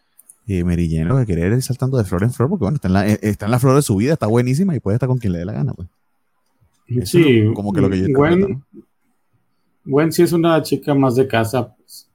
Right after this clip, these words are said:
Speaker 2: tiene una familia, o tuvo una familia hasta cierto punto funcional,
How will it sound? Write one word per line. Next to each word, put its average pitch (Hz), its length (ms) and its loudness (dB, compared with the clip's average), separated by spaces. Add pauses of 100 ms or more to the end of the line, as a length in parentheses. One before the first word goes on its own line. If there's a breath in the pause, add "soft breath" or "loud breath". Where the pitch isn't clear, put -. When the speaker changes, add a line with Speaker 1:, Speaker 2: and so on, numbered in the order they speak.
Speaker 2:
tiene 120 180 2
una 127 160 2
familia, 117 760 2 (100)
o 147 140 -2
tuvo 127 260 2
una 135 180 4
familia 113 640 0 (140)
hasta 107 260 -10
cierto 113 320 -10
punto 127 300 -2
funcional, 113 720 0